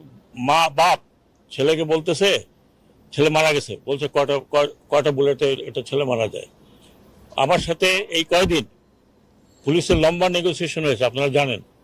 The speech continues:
পাঁচ ঘন্টা I've talked to them। কালকে রাত্রে ওই যে,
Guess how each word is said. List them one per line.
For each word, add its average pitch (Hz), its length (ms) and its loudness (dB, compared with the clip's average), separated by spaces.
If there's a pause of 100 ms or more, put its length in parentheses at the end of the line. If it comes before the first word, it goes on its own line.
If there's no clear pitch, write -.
(340)
পাঁচ 160 340 2
ঘন্টা 170 400 2
I've 147 140 -4
talked 156 280 -2
to 127 80 -6
them। 107 120 -6 (760)
কালকে 160 300 2
রাত্রে 170 520 0
ওই 143 80 -6
যে, 147 120 -4